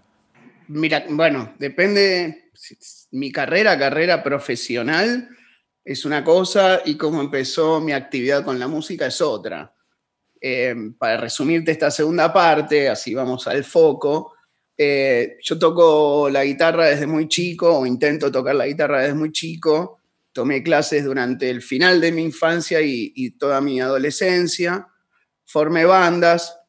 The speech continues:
todas relacionadas con el rock, y, y luego de eso empecé a estudiar seriamente música, cuando terminé el secundario,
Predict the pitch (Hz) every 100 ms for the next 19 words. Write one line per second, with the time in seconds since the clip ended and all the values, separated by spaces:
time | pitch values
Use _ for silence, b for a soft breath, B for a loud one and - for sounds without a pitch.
0 | _ - 180 165 139 139 135 151 147 160
1 | 156 160 185 185 - - _ _ _ _
2 | _ _ _ B B B B _ _ -
3 | 185 185 180 - 185 180 185 190 190 185
4 | 175 175 175 - 180 165 156 147 143 139
5 | 147 - 156 160 151 160 156 156 147 156
6 | 156 156 151 143 135 131 123 170 165 160
7 | 156 170 - _ _ _ _ _ _ -
8 | 104 113 113 123 127 143 135 143 147 165
9 | 170 160 170 185